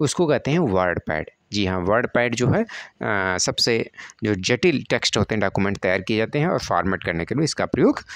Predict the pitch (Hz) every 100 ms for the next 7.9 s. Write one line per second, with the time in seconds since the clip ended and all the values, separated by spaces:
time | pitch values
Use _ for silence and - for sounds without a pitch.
0 | - - 131 92 71 - - 90 - -
1 | - 175 95 82 - - - - 113 95
2 | 113 120 151 135 - 143 135 139 147 339
3 | - _ _ _ - - _ _ _ _
4 | - - - - - 147 143 170 151 113
5 | 90 78 - 127 120 165 120 160 165 147
6 | 113 - 131 120 - 131 117 160 - 110
7 | 107 139 147 - 127 107 110 127 131